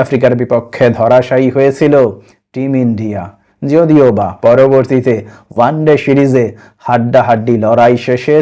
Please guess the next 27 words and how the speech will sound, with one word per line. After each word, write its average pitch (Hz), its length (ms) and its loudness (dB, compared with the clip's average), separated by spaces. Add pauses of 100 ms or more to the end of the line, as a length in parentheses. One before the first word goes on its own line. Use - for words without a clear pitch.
(140)
তিন 143 160 2 (140)
ম্যাচের 127 300 2 (100)
সেই 131 220 2
সিরিজে 143 440 2 (680)
দুই 127 180 2 (180)
এক 117 60 -2 (100)
ব্যবধানে 127 400 0 (100)
বিজয়ী 131 360 0
হয়েছিল 139 360 0 (540)
ভারতীয় 117 460 0
ক্রিকেট 107 320 -2 (140)
দল। 104 160 -2 (380)
এবং 113 120 -4 (100)
সেই 127 220 2
বিজয়ের 143 360 4 (100)
মধ্য 135 220 -2 (180)
দিয়ে 151 200 4 (420)
হারানো 135 360 0 (180)
আত্মবিশ্বাস 135 920 0 (440)
আবারও 127 460 0
ফিরে 135 300 0
পেয়েছিল 143 400 0 (420)
টিম 120 180 -6 (120)
ইন্ডিয়া। 110 380 -4 (460)
অবশেষে 131 460 0 (400)
আজকে 131 340 0 (520)
পাঁচ 117 180 -4